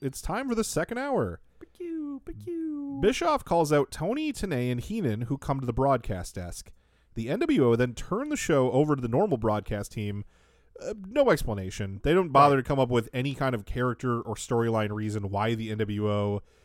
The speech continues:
Speaker 1: would just get bored and stop
Speaker 2: Mm-hmm.
Speaker 1: doing it. It
Speaker 2: We
Speaker 1: just, they just wanted to do an hour. We're,
Speaker 2: We
Speaker 1: that's
Speaker 2: are
Speaker 1: good.
Speaker 2: taking over for one hour. <laughs>
Speaker 1: <laughs>
Speaker 2: Then you can have it back.
Speaker 1: <laughs> We see a replay of the Chono angle from earlier.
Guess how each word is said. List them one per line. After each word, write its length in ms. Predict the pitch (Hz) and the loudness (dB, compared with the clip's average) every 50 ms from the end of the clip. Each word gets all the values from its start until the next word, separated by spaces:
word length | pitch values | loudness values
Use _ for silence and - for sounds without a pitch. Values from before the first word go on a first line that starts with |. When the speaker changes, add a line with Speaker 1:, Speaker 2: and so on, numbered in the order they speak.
| _ _ - | _ _ -4
Speaker 1:
would 120 | 113 110 | -4 -2
just 160 | 107 107 107 101 | -2 -4 -4 -2
get 180 | 117 110 101 | -4 -4 -2
bored 420 | 98 107 101 98 107 110 107 107 110 | -2 -2 2 4 6 6 6 4 2
and 140 | 101 98 | -2 -4
stop 280 | - - 113 104 104 101 | -4 -4 -2 -2 -2 -2
Speaker 2:
Mm-hmm. 120 | - - | -4 -4
Speaker 1:
doing 240 | 104 101 104 107 110 | -2 0 0 0 2
it. 220 | 113 113 113 113 - _ _ _ _ _ - | 2 2 2 2 0 _ _ _ _ _ -8
It 60 | - 147 | -4 -4
Speaker 2:
We 40 | 143 | 0
Speaker 1:
just, 380 | - 180 175 - - - 139 | 4 4 4 4 2 -4 0
they 160 | 139 156 170 208 | 2 2 2 2
just 220 | 220 262 240 - _ _ - | 0 -2 -6 -6 _ _ -2
wanted 340 | 240 233 240 233 233 226 214 | 0 2 2 2 0 -2 -4
to 60 | 214 | -4
do 220 | 208 233 233 226 226 | -2 -2 0 0 2
an 60 | 214 | 2
hour. 440 | 170 123 123 131 131 131 135 135 - _ _ - | 4 4 4 6 4 4 2 2 -2 _ _ -6
We're, 180 | 196 190 190 | -4 -4 -2
Speaker 2:
We 60 | 165 180 202 | -2 -2 -4
Speaker 1:
that's 120 | 226 233 | -2 2
Speaker 2:
are 40 | 226 | 2
Speaker 1:
good. 180 | - - 127 127 | 4 4 4 2
Speaker 2:
taking 300 | 180 190 190 214 202 208 | 2 0 0 -2 -2 0
over 500 | 202 196 185 151 151 127 117 107 92 - _ _ - | 2 2 2 2 0 0 -2 -4 -8 -12 _ _ -18
for 300 | - - 113 104 107 117 | -12 -10 -8 -6 -4 0
one 180 | 147 175 190 | 0 2 2
hour. 380 | 196 185 175 151 170 - - - 170 - - 175 165 147 | 2 2 4 4 4 4 4 0 -2 -2 -2 -4 -2 2
<laughs> 180 | - 202 - _ | 2 2 2 _
Speaker 1:
<laughs> 180 | - - _ - | -6 -6 _ 0
Speaker 2:
Then 240 | 208 147 165 185 180 | 0 0 0 0 -2
you 80 | 226 | -2
can 120 | - - - - | -2 -2 0 2
have 200 | 247 226 190 175 | 2 0 0 -2
it 80 | 165 | -4
back. 280 | 208 - 120 113 113 - 262 - - - | -4 -4 -6 -6 -10 -12 -12 -14 -12 -10
Speaker 1:
<laughs> 600 | 339 - - _ - - - _ _ - - - _ _ _ _ _ _ _ _ _ _ _ _ _ _ _ _ _ _ - | -10 -12 -12 _ -14 -16 -16 _ _ -14 -14 -14 _ _ _ _ _ _ _ _ _ _ _ _ _ _ _ _ _ _ 0
We 140 | 123 151 | 2 2
see 160 | 175 - - 311 | 2 2 0 2
a 60 | 349 | 2
replay 440 | 311 254 262 277 254 - 180 135 120 | 2 2 2 0 0 2 2 4 4
of 100 | 117 123 | 2 0
the 60 | 131 | -2
Chono 500 | - - - 220 262 254 147 113 101 98 | -2 0 2 2 4 6 4 4 4 2
angle 220 | 98 98 107 104 | 0 0 -2 -2
from 200 | - - 120 113 | -2 -4 -6 -2
earlier. 500 | - 170 196 185 131 92 78 - - - | 0 2 2 2 2 0 -2 -6 -12 -16